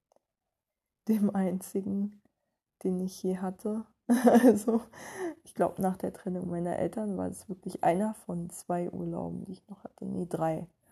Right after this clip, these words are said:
Genau. Deswegen ist der mir auch noch so in Erinnerung, weil der halt so was ganz Besonderes war. <laughs> Mm,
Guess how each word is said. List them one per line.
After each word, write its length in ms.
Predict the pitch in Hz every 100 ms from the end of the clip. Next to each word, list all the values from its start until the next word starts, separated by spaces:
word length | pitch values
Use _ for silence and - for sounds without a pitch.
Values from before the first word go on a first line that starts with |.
| _ _ - - _
Genau. 400 | 180 170 151 165 - _ _ _
Deswegen 400 | 185 - 214 220
ist 200 | 196 202
der 80 | 196
mir 220 | 180 170
auch 160 | - -
noch 100 | 170
so 200 | - 170
in 140 | 165
Erinnerung, 640 | 165 156 165 165 165 156 156
weil 140 | -
der 200 | - 170
halt 160 | 185 -
so 140 | 180
was 180 | 180 165
ganz 260 | 170 170 -
Besonderes 600 | 185 170 180 180 170 -
war. 200 | 170 185 - _ _ _ _ -
<laughs> 100 | - - _ _ _ - - - - - _ _ -
Mm, 420 | 185 185 185 180